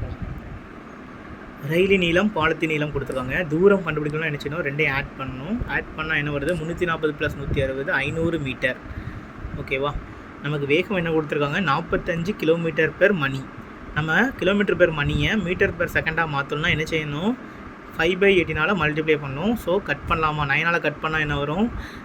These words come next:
ஆ, டூ நைன்ஸ் are எயிட்டீன், டூ நைன், and இது ஃபைவ் நைன்ஸ் are ஃபார்ட்டி ஃபைவ். So, ஃபைவ். ஃபைவ் into ஃபைவ், டுவென்டி ஃபைவ். டுவென்டி ஃபைவ் by டூ.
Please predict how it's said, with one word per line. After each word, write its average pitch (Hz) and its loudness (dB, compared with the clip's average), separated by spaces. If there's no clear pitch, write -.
ஆ, 151 0
டூ 180 6
நைன்ஸ் 156 -2
are 160 6
எயிட்டீன், 175 0
டூ 185 6
நைன், 165 -2
and 147 0
இது 147 0
ஃபைவ் 156 2
நைன்ஸ் 175 4
are 185 6
ஃபார்ட்டி 139 4
ஃபைவ். 135 -2
So, 180 0
ஃபைவ். 131 2
ஃபைவ் 175 8
into 190 4
ஃபைவ், 240 6
டுவென்டி 151 0
ஃபைவ். 131 -4
டுவென்டி 170 -2
ஃபைவ் 180 4
by 262 8
டூ. 143 2